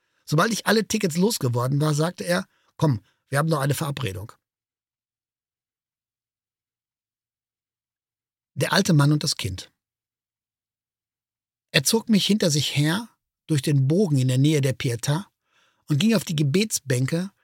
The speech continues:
vor dem Grab von Papst Johannes Paul dem Zweiten zu. Wir setzten uns nebeneinander. Es war glücklicherweise noch früh und in den Augen der Aufpasser normal,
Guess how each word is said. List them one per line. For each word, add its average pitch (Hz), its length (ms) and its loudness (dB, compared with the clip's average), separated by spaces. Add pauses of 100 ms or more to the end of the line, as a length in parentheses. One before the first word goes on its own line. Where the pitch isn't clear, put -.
(160)
vor 170 180 0
dem 175 140 2
Grab 147 400 0 (260)
von 143 180 0
Papst - 280 2
Johannes 151 240 0
Paul 135 160 -2
dem 139 120 0
Zweiten 113 320 -6
zu. - 220 -10 (1040)
Wir 147 100 0
setzten 190 300 0
uns 147 140 0
nebeneinander. 107 720 0 (800)
Es 160 180 0
war 202 120 2
glücklicherweise 175 640 2
noch 147 140 2
früh 170 420 0 (640)
und 165 160 2
in 196 80 4
den 165 180 0
Augen 226 260 4
der - 180 -2
Aufpasser 151 540 -2
normal, 131 720 2